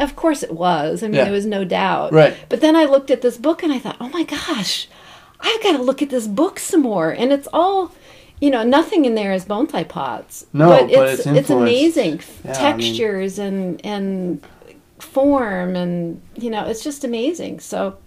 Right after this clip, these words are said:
Speaker 1: I'm gonna spend some time in the evenings and go through it and be inspired again.
Speaker 2: That's what's awesome, too, is that you never stop studying.
Speaker 1: Yeah,
Speaker 2: You know, you
Speaker 1: you
Speaker 2: keep pushing
Speaker 1: can't.
Speaker 2: yourself, and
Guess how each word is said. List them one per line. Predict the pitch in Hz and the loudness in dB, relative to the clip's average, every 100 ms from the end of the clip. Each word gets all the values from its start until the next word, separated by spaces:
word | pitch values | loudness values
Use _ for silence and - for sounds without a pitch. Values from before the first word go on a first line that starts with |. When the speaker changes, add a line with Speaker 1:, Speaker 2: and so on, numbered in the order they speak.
| - | -10
Speaker 1:
I'm | 226 277 | -6 -2
gonna | 311 285 233 | -2 -2 -6
spend | - - 226 233 | -12 -10 -8 -8
some | 220 | -10
time | 220 226 214 208 - _ - | -10 -8 -8 -8 -12 _ -14
in | 226 208 | -6 -6
the | |
evenings | 208 233 233 180 175 | -4 -4 -4 -6 -6
and | 196 | -6
go | 175 | -8
through | 175 - 185 | -8 -8 -6
it | 185 185 | -6 -6
and | 170 | -8
be | 185 | -8
inspired | 185 175 - 190 214 185 | -8 -10 -10 -8 -8 -8
again. | - 147 151 175 _ _ | -10 -10 -10 -12 _ _
Speaker 2:
That's | 151 156 | -6 -6
what's | 160 | -6
awesome, | 120 131 - 113 | -6 -6 -6 -6
too, | 131 | -2
is | 120 | 0
that | 113 120 | -2 -6
you | |
never | 123 120 | -8 -8
stop | 113 117 113 | -8 -10 -10
studying. | 117 120 113 - _ - - - 302 | -12 -12 -12 -20 _ -20 -20 -20 -14
Speaker 1:
Yeah, | - 214 | -2 2
Speaker 2:
You | |
know, | 180 | 2
you | |
Speaker 1:
you | 202 | 0
Speaker 2:
keep | - | -2
pushing | 247 180 | -2 -2
Speaker 1:
can't. | 139 | -4
Speaker 2:
yourself, | 113 113 107 - | -6 -6 -6 -6
and | 113 | -8